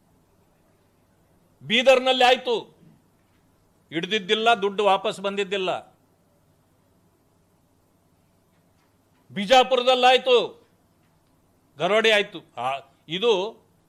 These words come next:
ಹಗಲಿನಲ್ಲೇ ಆಗ್ತಕ್ಕಂಥವು, ರಾತ್ರಿದಲ್ಲ. ಎರಡು ಕಡೆ ಆಯ್ತು. ಅದರಲ್ಲೂ ಮಂಗಳೂರಿನಲ್ಲಾಯ್ತು,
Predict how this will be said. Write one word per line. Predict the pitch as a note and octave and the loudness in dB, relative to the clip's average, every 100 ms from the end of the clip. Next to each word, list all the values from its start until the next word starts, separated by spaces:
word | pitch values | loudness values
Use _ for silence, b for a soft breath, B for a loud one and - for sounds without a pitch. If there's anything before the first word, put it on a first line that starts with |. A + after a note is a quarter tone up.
| _ - | _ -8
ಹಗಲಿನಲ್ಲೇ | D3+ G#3+ C#4 C#4+ C#4+ | -2 -2 0 0 4
ಆಗ್ತಕ್ಕಂಥವು, | C4+ C4 C4 A#3 A#3+ A#3 A3+ F3 - B2 | 4 2 -4 -6 -6 -4 -4 -4 -10 -4
ರಾತ್ರಿದಲ್ಲ. | E3+ G#3 - B3 A#3 A3+ G3+ A#2+ - _ _ _ _ _ _ _ _ _ _ _ _ _ _ _ _ _ _ _ _ _ _ _ _ _ _ _ _ _ _ _ _ _ _ _ _ _ _ _ _ _ - | -2 -2 -4 -6 -2 -2 -2 -4 -10 _ _ _ _ _ _ _ _ _ _ _ _ _ _ _ _ _ _ _ _ _ _ _ _ _ _ _ _ _ _ _ _ _ _ _ _ _ _ _ _ _ -4
ಎರಡು | F3+ B3 C#4 | 0 2 4
ಕಡೆ | C#4+ C4+ | 4 6
ಆಯ್ತು. | B3+ B3 G3+ | 4 0 -6
ಅದರಲ್ಲೂ | - B2+ D#3 G#3 F#3 A#2 - _ _ _ _ _ _ _ _ _ _ _ _ _ _ _ - | -6 -12 -6 -6 -6 -10 -16 _ _ _ _ _ _ _ _ _ _ _ _ _ _ _ -8
ಮಂಗಳೂರಿನಲ್ಲಾಯ್ತು, | D#3+ A#3+ C4+ C#4 C#4 C#4 C4+ C4+ A#3+ | -6 2 4 4 2 4 2 2 -4